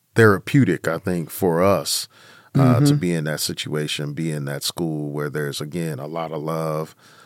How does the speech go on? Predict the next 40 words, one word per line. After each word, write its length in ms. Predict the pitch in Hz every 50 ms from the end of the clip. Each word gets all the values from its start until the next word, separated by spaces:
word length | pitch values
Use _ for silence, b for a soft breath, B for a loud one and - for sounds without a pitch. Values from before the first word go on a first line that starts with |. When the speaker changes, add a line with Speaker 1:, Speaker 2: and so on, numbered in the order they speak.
| b b _
Speaker 1:
a 160 | - 73 73
lot 180 | 76 80 78 73
of 80 | 67 -
purpose 360 | - 92 85 - - 78 -
for 200 | - - 78 78
being 360 | 71 71 82 80 80 80 78
there, 380 | 76 78 80 78 78 78 76 67
and, 420 | 52 - 73 71 71 71 71 69
uh, 380 | 71 71 71 69 67 69 71 71 69 _ -
and 160 | 78 78 73
really 140 | 80 80 76
just, 320 | 69 78 80 - - -
just 180 | - - - -
making 240 | - 80 78 73 73
a 60 | 73
difference. 480 | 69 85 87 - - - - - - - - _
Speaker 2:
Absolutely. 720 | - 110 110 104 - - 113 117 117 110 107 107 104 104
And 160 | 104 104 101 - - _
before 300 | 117 110 104 - 135 123
you 160 | 117 120 123 117
go, 180 | 117 110 110
Gene, 380 | 110 113 120 117 113 113 110 104 b b b b b b -
I 100 | 113 113
know 180 | 113 110 110 113
Annette 360 | 113 113 113 117 117 117 113
was 160 | 107 110 101
saying 320 | - - 123 117 110 110
again 380 | 110 110 113 120 120 113 110 110
as 240 | 107 107 107 101 107
we 220 | 113 117 110 110 - _ _ - - _ _ -
talk 340 | - 120 107 107 101 - -
a 80 | 98
couple 480 | 98 - 120 107 - - 104 104 101 98 b b b b b b _
weeks 240 | 131 123 110 - - _ _ _
prior 280 | - 127 120 113 110 107
to 80 | 110
getting 260 | 101 120 120 117 110
down 260 | 107 113 113 110 110 104
to 100 | 113 107
there, 200 | 101 98 95